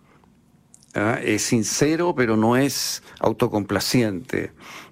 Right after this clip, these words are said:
No es autoindulgente, no, no, no, no se tiene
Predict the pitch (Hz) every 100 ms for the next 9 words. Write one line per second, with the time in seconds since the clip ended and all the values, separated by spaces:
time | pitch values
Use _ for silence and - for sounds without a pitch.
0 | _ - 110 120 135 - 113 104 95 85
1 | - 120 90 78 - 92 98 95 101 101
2 | 101 104 107 101 104 98 123 127 131 117